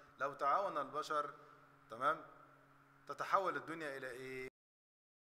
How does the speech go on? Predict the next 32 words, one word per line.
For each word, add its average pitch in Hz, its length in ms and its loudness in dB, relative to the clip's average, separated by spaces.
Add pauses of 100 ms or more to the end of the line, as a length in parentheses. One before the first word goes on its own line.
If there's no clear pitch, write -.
(460)
هنا 165 180 -2
الشاعر 165 340 0
بيقول: 165 260 -8 (240)
"تعاون 170 760 0
البشر 143 540 -4
يحول 139 520 -4
الدنيا 135 460 -12
إلى 123 80 -10
إيه؟ 127 400 -12 (400)
إلى 135 340 -4 (260)
جنة". 110 280 -16 (800)
هنا 202 140 0
بيقول 220 160 -2
لي: 196 100 -4
"اقرأ 196 220 -2
ثم 147 280 -6
أجب"، 175 300 -2 (300)
تدريبات 127 380 -10
للطالب. 160 500 -8
"أخي 175 200 -8
في 147 100 -12
العالم 147 400 2
الواسع 151 440 -6
في 139 100 -14
المشرق 135 420 -10
والمغرب، 160 460 -4 (480)
أخي 135 160 -6
الأبيض 151 360 -2
والأسود 139 500 -6
في 131 160 -12
جوهرك 127 440 -4
المطلق، 175 460 -4